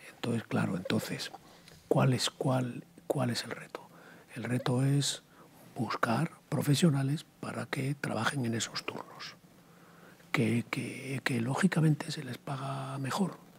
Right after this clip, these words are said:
sí, porque son turnos penosos, turnos nocturnos,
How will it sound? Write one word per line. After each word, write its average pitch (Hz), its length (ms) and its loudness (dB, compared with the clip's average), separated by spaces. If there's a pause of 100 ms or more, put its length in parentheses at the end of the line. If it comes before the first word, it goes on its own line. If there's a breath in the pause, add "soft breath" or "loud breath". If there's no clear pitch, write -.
(280 loud breath)
sí, 117 380 2
porque 107 280 -2
son 113 200 -2
turnos 120 300 -4
penosos, - 720 -4 (1400 soft breath)
turnos 123 540 0
nocturnos, 123 640 -2